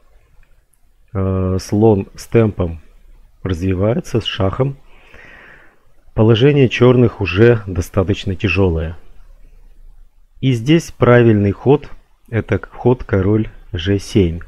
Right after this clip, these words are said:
Он х-, хоть как-то подо-, позволяет держаться чёрным. Давайте посмотрим. Конь Аш пять, король Аш восемь, ферзь Аш шесть с угрозой мата ферзём на поле, э, с поля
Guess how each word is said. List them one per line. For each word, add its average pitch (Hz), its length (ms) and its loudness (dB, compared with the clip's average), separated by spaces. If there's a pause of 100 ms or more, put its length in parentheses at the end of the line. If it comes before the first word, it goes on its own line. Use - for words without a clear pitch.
(140)
Он 104 180 -2
х-, - 120 -12 (200)
хоть 107 260 -6
как-то 123 320 -2
подо-, 95 220 -6
позволяет 101 580 0
держаться 98 540 -6
чёрным. 82 440 -10 (420)
Давайте 104 260 -4
посмотрим. 95 560 -6
Конь 92 320 -4
Аш 101 240 -8
пять, 143 320 0 (640)
король 107 400 2
Аш 95 220 -8
восемь, 120 460 -2 (560)
ферзь 104 440 0
Аш 95 200 -2
шесть - 640 -4
с - 80 -12
угрозой 113 560 2 (340)
мата 107 320 0
ферзём 98 500 -2
на 92 120 -4
поле, 101 280 -4
э, 98 220 -2
с - 80 -10
поля 92 420 -4